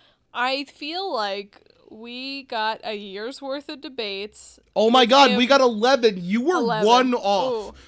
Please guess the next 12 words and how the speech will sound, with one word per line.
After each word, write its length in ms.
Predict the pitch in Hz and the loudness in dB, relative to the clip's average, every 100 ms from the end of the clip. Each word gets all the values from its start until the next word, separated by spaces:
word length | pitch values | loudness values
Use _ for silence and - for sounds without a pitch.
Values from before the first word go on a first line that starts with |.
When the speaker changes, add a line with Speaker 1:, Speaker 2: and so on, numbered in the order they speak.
| - | -16
Speaker 2:
Holy 1160 | - 233 247 262 269 269 262 262 247 254 247 180 175 _ 208 | -2 2 2 2 -2 -6 -8 -8 -6 -4 -4 -6 -14 _ -8
bananas. 1160 | 208 214 170 214 196 196 190 180 143 113 113 - - - | -6 -6 -2 0 0 0 0 -2 -6 -12 -18 -20 -20 -8
You 220 | 180 240 | 0 2
were 160 | 226 196 | 2 -2
one 360 | 175 202 202 | 2 4 4
off. 340 | 185 151 123 - | 2 -4 -8 -6
Last, 480 | 165 190 226 - _ | 0 2 2 -4 _
last 440 | 175 165 196 240 - | -8 -4 -2 -2 -4
debate, 440 | 190 175 165 165 _ _ _ 156 | -4 -4 -6 -8 _ _ _ -4
um, 280 | 156 151 151 | -4 -4 -8
occurred 460 | 151 - 160 156 | -10 -6 -6 -6
March 600 | 151 160 185 226 - - | -8 -2 -2 -2 -4 -10